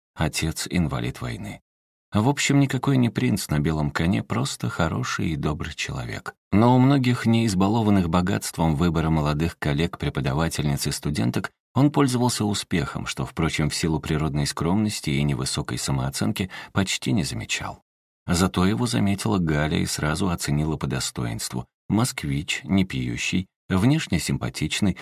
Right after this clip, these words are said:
да еще и добрый, мягкий, покладистый. Слушая рассказ Володиных родителей, Рус так и не понял, любила ли мама отца или просто прибрала его к рукам,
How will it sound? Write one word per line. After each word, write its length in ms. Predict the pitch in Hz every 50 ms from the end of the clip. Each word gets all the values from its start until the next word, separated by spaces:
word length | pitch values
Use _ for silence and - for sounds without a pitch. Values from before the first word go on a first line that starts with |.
| - - -
да 140 | 98 92 98
еще 340 | 90 87 85 - - 90
и 120 | 85 78 78
добрый, 560 | 69 67 71 69 71 69 90 92 92 - - -
мягкий, 500 | 87 78 67 64 62 65 - - - -
покладистый. 840 | - - 69 - - - - 98 - - - - - - - - - _ _ _ _ _ _ _ _ _ -
Слушая 440 | - - 92 101 101 - 101 92 90
рассказ 420 | 85 87 - - - 95 92 -
Володиных 520 | 85 80 80 87 90 78 82 82 80 - -
родителей, 540 | 78 80 82 87 92 - - 78 82 80
Рус 320 | 78 78 85 92 - - -
так 220 | - 90 - -
и 40 | 82
не 120 | 80 80
понял, 480 | - - - 76 73 69 64 57 53 - _ _ _ _ -
любила 440 | 85 87 98 98 107 117 110 98 82
ли 100 | 76 80
мама 400 | 80 82 85 85 78 76 73 73
отца 340 | 73 - - - 110 104
или 220 | - - 87 78 76
просто 400 | - - 98 113 110 - - 92
прибрала 520 | - - 90 76 73 80 78 82 90 87
его 160 | 82 78 80
к 100 | - -
рукам, 440 | 82 80 - - - 92 78 62 -